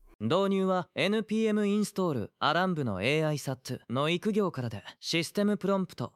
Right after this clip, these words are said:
ユーザーアイディー、エージェント、音声プロバイダー、ブラウザ永続化、メモリ、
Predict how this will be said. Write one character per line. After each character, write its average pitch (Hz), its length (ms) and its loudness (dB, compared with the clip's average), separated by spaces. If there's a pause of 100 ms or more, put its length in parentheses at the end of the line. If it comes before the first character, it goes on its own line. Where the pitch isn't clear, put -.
ユ 165 220 2
ー 190 40 0
ザ 175 120 0
ー 175 160 0
ア 175 80 0
イ 170 80 -2
デ 170 80 -2
ィ 156 140 -2
ー、 - 40 -14 (140)
エ 156 180 0
ー - 20 -2
ジ 156 120 -4
ェ 143 60 -2
ン 120 40 -6
ト、 110 160 -10 (160)
音 185 240 0
声 185 240 0
プ 165 140 -4
ロ 175 80 0
バ 165 160 -2
イ - 20 -4
ダ 117 320 -10
ー、 - 60 -8
ブ 135 80 0
ラ 190 160 2
ウ 196 40 -2
ザ 175 220 -2
永 151 160 0
続 156 240 -6
化、 - 320 -8
メ 123 160 -2
モ 160 160 0
リ、 165 160 -4